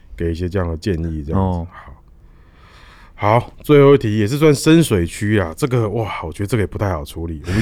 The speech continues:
Speaker 1: 尽量回答啦。<laughs> 这个故事是，这应该是一个女生吧，我，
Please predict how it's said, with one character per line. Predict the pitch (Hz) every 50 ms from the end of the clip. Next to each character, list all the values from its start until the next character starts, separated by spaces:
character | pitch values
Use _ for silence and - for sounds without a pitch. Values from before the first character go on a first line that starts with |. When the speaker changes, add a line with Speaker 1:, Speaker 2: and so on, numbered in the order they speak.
| 120 123
Speaker 1:
尽 | - 165 139
量 | 143 147 131 117
回 | 101 107 101
答 | 107 101 95 78 71 73
啦。 | 73 76 - -
<laughs> | - - - - - - - - - - - - - - - - - - - -
这 | - -
个 | 185 156
故 | 127 170 160 151
事 | 139 160 156 139
是， | - - 147 151 143 135 131 123
这 | 120 - 165 170 147
应 | 147 160 165
该 | 160 160 151 156
是 | 147 - - 147 135 120
一 |
个 | 107 - 107
女 | 101 98 92 82 78
生 | - - 101 101 104
吧， | 95 87 78
我， | 73 - - - - - - 87